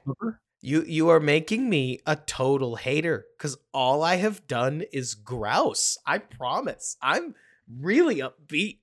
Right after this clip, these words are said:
Speaker 2: about a lot of parts of this game, but man, when we talk about Brisker, I sit here and I'm like, "Well, this is what he's done <laughs> since he's a rookie."
Speaker 1: He's a
Speaker 2: Like,
Speaker 1: liability right now in coverage.
Speaker 2: he's, he has some of the worst eyes I've seen as,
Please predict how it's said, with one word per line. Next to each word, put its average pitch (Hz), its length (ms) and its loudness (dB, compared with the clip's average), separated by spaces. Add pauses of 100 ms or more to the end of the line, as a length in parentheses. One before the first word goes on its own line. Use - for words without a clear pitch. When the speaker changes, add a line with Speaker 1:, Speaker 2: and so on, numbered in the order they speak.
Speaker 2:
about 139 360 -4
a 147 100 -4
lot 156 420 2
of 185 120 -6
parts - 300 0
of 131 100 -18
this 123 160 -10
game, 151 380 -2
but - 160 -20
man, 151 280 0
when 127 120 -16
we 151 120 -8
talk 156 200 -4
about 131 260 -4
Brisker, 127 420 -4
I 110 100 -6
sit 113 220 -8
here 113 140 -10
and 113 100 -12
I'm 113 140 -12
like, 110 220 -14 (260)
"Well, 117 400 0 (360)
this 131 200 -2
is 135 220 4
what 123 140 2
he's 110 160 -2
done 123 300 2
<laughs> - 60 -10
since 127 200 -2
he's 190 320 4
a 175 60 2
rookie." 151 800 -4 (180)
Speaker 1:
He's 160 100 -4
a 208 100 2
Speaker 2:
Like, 185 100 2
Speaker 1:
liability 180 680 4
right 92 200 -2
now 90 220 -2
in 113 100 -4
coverage. - 640 -2
Speaker 2:
he's, 185 420 -4 (220)
he 151 320 -4
has 190 220 0
some 180 240 -2
of 160 180 -8
the 139 80 -2
worst 127 480 -2 (160)
eyes 117 480 -4
I've 101 200 -6
seen 107 300 -8
as, 104 140 -10